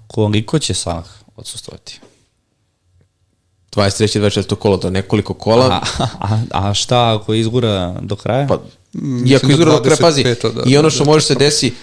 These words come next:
Speaker 2: prethodni put kad se vratio, pa je bio malo pod utiskom svega toga, pa nije pružio ni približne partije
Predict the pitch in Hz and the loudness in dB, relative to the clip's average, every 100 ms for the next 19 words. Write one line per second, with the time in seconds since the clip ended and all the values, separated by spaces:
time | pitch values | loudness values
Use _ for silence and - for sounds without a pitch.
0 | - 151 170 202 175 180 - 127 - 131 | 0 2 4 4 2 2 2 2 4 4
1 | 127 - 143 151 143 - 127 123 123 120 | 2 2 4 6 6 4 4 4 6 4
2 | - - - _ _ _ _ - 127 110 | 0 -14 -20 _ _ _ _ 0 2 4
3 | 104 117 120 135 120 - 110 98 - 120 | 4 4 4 4 2 -2 -2 -2 0 2
4 | 113 110 127 131 135 127 123 120 117 117 | 2 4 4 4 4 4 4 4 4 4
5 | 107 117 104 101 95 - 92 - 104 92 | 2 2 2 2 2 2 0 2 4 4
6 | - | 0